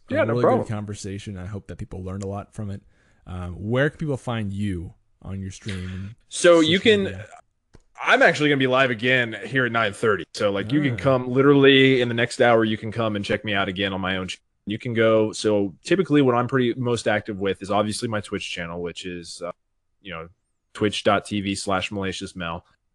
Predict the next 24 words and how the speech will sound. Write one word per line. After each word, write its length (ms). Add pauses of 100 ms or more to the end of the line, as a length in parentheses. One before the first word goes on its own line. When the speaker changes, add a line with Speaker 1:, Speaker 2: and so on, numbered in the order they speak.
Speaker 2:
Um, 260
I 100
have 180
a 40
Twitter 520
at 160
malicious 460
mel. 360
I 80
have 120
a 40
Facebook 480
page 320
that 100
I'm 120
trying 280
to 60
be 100
a 60
little 160
bit 140
more 180
active 340
with. 300